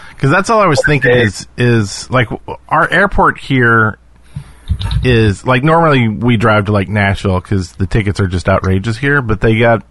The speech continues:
Speaker 1: a new, uh, I believe Frontier here. So they have, like, twenty-nine dollar tickets to Orlando, like, all the time. And I'm like, "Hmm, I could fly there and drive down. That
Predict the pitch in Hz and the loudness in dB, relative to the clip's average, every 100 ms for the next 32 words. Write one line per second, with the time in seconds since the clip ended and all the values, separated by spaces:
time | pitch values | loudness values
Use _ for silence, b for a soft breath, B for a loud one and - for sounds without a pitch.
0 | - 104 107 117 110 110 101 b b b | -4 0 2 2 2 2 -2 b b b
1 | b 101 98 95 101 120 - 113 131 - | b -2 0 0 0 0 0 0 0 0
2 | 147 143 143 131 - - - - - - | 0 2 0 -2 -10 -20 -20 -20 -10 -2
3 | 165 175 165 - B B B B B - | 0 0 -2 -8 B B B B B -10
4 | - 120 110 104 - b b b b - | -2 2 2 0 -4 b b b b -4
5 | 135 156 170 147 104 - - 135 139 131 | 0 0 2 -2 -4 -6 -2 2 2 2
6 | 123 117 117 110 - 113 110 - 90 104 | 2 2 2 2 0 -2 -4 -4 -4 -2
7 | 104 101 98 90 78 - - - - - | 0 0 0 -2 -6 -10 -18 -18 -12 -6
8 | 95 110 110 101 107 107 95 90 76 95 | -2 0 0 0 0 2 2 0 0 0
9 | 95 90 - - - - 123 - - 123 | 0 -2 -4 -14 -20 -18 -16 -14 -8 -4
10 | 165 - - 101 - 120 107 101 139 202 | -2 -2 -4 -6 -2 0 0 0 0 2
11 | 143 104 95 87 - - - - 104 92 | 2 0 -2 -4 -14 -12 -10 -2 0 0
12 | 90 92 90 110 147 - - 98 - | 0 -2 0 0 -2 -6 -6 -4 -6